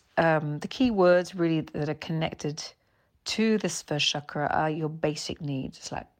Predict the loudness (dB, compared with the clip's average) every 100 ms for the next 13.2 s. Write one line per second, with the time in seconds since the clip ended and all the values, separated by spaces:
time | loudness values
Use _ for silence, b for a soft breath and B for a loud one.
0 | _ -12 0 2 4 2 0 -2 -2 -2
1 | -6 B B B B B _ _ -20 -18
2 | -6 -4 -4 -6 -6 -8 -10 -2 2 4
3 | 2 0 -2 -6 -10 B B _ -10 0
4 | 2 2 -2 -6 -6 -2 2 4 4 2
5 | -2 -4 -4 -6 -6 -6 -6 -6 -10 -12
6 | -12 B B B B -4 0 0 0 -2
7 | -4 -6 -10 -16 _ _ -12 -2 0 0
8 | -2 0 0 2 0 -2 -4 -4 2 2
9 | 0 -6 -4 -4 -4 -6 -8 b b b
10 | b _ -10 -10 -8 -8 -8 -10 -12 -14
11 | _ _ _ _ _ -18 -16 -2 0 0
12 | -6 -6 -6 -6 -6 -8 -8 -8 -8 0
13 | 0